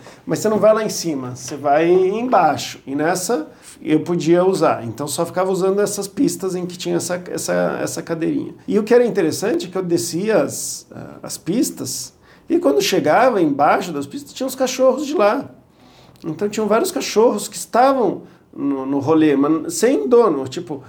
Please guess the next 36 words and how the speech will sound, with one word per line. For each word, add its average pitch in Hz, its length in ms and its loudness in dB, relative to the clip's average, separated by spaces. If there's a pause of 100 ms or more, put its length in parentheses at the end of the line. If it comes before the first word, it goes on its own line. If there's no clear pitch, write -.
(320)
é, 107 180 -12
alguns 156 360 2
tinham 165 220 2
coleira, 202 400 4
então 139 160 -2
pareciam 147 340 -4
que - 80 -12
tinham 165 180 -2
dono, 165 220 2
mas - 160 0
que - 100 -14
simplesmente 214 580 -4
estavam 233 340 0
por 370 180 2
lá, 196 400 4
né? 156 180 -4
Não 147 220 -4
sabia 175 480 0
qual 127 220 -2
que, 131 480 -6
qual 131 160 -8
que 123 60 -12
tinha 131 120 -6
dono, 151 220 0
qual 147 140 -6
que 143 120 -8
não 127 100 -4
tinha, 220 380 -2 (340)
mas - 160 0
todos 277 240 2
ali 226 160 2
bem 165 220 2
alimentados, 151 720 0
brincando 175 600 0
na 147 120 0
neve, 170 720 2